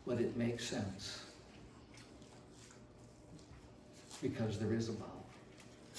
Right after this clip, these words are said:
When God will no longer see it in a shadow, but in reality.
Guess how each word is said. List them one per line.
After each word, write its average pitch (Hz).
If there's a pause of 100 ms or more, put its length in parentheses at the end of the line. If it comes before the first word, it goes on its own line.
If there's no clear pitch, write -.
(840)
When 135
God 131 (1800)
will 147
no 131
longer 127
see 107 (2250)
it -
in 120
a 110
shadow, 107 (1160)
but 98
in 101
reality. -